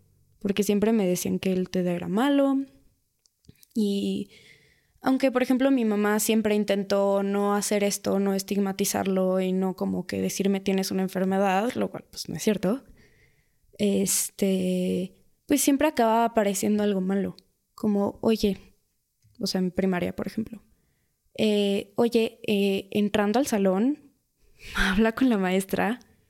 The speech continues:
y dile, 'Oye, tengo T D A, entonces, por favor, tenme paciencia'".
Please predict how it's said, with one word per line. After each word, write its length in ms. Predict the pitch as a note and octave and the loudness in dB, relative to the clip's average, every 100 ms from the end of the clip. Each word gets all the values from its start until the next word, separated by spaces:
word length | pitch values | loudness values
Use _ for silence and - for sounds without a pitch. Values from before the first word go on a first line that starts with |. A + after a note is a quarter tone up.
| _ _ _ - | _ _ _ -4
y 120 | G#3+ | 0
dile, 440 | G3+ G3+ G3+ G3+ - | 2 2 2 0 0
'Oye, 460 | G#3+ A3 G#3+ A3+ A#3+ | 2 2 2 2 0
tengo 380 | A3 G3+ G3 | -2 -2 -2
T 160 | G3 F3+ | -4 -4
D 140 | F3 | -2
A, 440 | F3+ G#3 A3 B3+ - _ _ _ _ _ _ _ | -2 -2 -2 -6 -10 _ _ _ _ _ _ _
entonces, 240 | G#3 - | -6 -4
por 140 | G3+ | -6
favor, 500 | F#3 F#3+ G3+ G#3 A3+ A#3+ | -2 0 2 2 2 0
tenme 320 | G#3+ G#3 G3+ | 0 0 -2
paciencia'". 1080 | F#3+ E3+ - G3+ G#3 G#3+ G#3+ A#3 A#3 C4+ | -6 -8 -2 0 2 2 0 -2 -2 -4